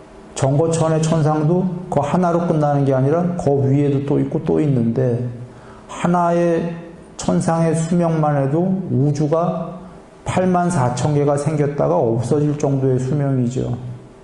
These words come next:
지금 요 우주가 생긴 것만도 백사십억 년이에요.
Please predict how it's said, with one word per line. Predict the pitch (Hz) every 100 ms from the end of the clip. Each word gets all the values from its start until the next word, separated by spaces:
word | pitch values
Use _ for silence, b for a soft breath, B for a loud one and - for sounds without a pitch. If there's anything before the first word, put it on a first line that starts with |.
| - - - - - - - - - - - - - - - - - - - - - - - - - B B B B
지금 | - 165 185 175
요 | 131
우주가 | 151 170 170 165 170
생긴 | 165 175 165 165
것만도 | 156 151 151 151 156
백사십억 | 156 104 - 143 143 139 135
년이에요. | 131 123 120 120 135 156 120